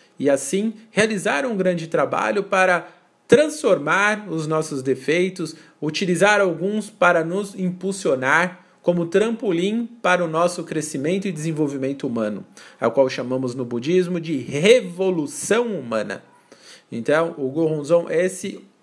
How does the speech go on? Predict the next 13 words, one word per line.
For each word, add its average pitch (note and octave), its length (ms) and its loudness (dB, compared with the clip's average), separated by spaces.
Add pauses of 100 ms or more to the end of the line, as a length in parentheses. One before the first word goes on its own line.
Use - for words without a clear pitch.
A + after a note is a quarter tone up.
(120)
objeto F#3+ 600 2
de B2+ 300 -2
observação G3+ 1000 2
da G#3+ 140 2
nossa E3+ 400 0
própria D#3 640 0
mente. A#2 640 -6 (920)
Assim, F#3+ 520 0 (380)
a - 160 0
prática A3+ 460 2
do A#3 100 0
budismo F3 560 -2 (220)
possibilita G3 840 4